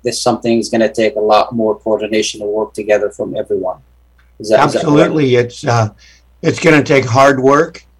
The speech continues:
Speaker 2: It's gonna take the community. It's gonna take state legislature.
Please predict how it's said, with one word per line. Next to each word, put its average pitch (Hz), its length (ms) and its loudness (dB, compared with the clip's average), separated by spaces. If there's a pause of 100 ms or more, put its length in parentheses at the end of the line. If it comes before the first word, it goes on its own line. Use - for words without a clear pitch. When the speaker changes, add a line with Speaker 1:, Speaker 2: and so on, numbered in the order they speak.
(120)
Speaker 2:
It's 120 180 -8
gonna 131 280 0
take 123 340 0
the 131 80 -4
community. 147 720 2
It's 117 140 -2
gonna 123 240 -4
take 117 300 -6
state 131 380 2 (320)
legislature. 139 1200 0